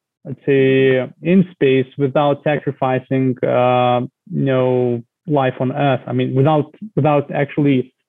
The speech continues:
taking something away from what we can do on Earth. So it's really complementary.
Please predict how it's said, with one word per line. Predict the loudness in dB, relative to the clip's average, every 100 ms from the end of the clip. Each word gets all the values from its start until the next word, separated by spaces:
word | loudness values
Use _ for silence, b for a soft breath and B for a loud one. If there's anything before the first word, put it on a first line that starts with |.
| -4
taking | 0 2 2
something | 0 0 0 0
away | 2 2 0
from | -2 -4 -4 -8
what | -6 -6 -4
we |
can | -2 0
do | 2
on | 0
Earth. | 0 -2 -2 _ _ b b b -2
So | -2
it's | 0
really | 2 4 4 2
complementary. | 0 0 0 0 0 2 0 0